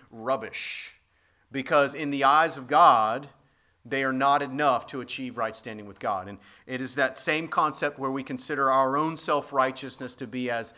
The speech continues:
filthy rags in the eyes of God.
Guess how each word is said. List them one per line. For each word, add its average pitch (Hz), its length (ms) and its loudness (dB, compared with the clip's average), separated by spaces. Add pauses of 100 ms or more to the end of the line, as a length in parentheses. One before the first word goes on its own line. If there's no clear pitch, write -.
(180)
filthy 139 560 -8
rags 107 600 -4
in 98 100 -12
the 95 140 -12
eyes 90 260 -8
of 87 100 -20
God. 58 220 -20